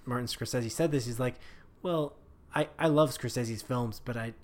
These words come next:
I don't really understand the distinction. These are still films, and the people that work on these are pretty high, high quality directors and, and crew members and actors.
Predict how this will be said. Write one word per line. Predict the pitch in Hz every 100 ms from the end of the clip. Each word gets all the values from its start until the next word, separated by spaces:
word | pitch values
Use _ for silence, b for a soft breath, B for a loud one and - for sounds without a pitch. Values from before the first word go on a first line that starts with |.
| -
I |
don't | 135
really | 135 127
understand | 117 107 135 127 120
the | 110
distinction. | 107 127 113 110
These | 123
are | 120
still | - 139
films, | 123 - 131 123
and | 113 120 -
the | 143
people | 147 151 156
that | 127
work | 123 131
on | 131
these | 117 110 113
are | 107
pretty | - 147 139
high, | 113 123 127 120 113 - - - - -
high | - 147
quality | 143 - 151 139 120
directors | 135 127 147 - 143 113
and, | 117 113 -
and | 120 113
crew | - 170
members | 151 139 131 120
and | 117
actors. | 120 131 - 147 135 123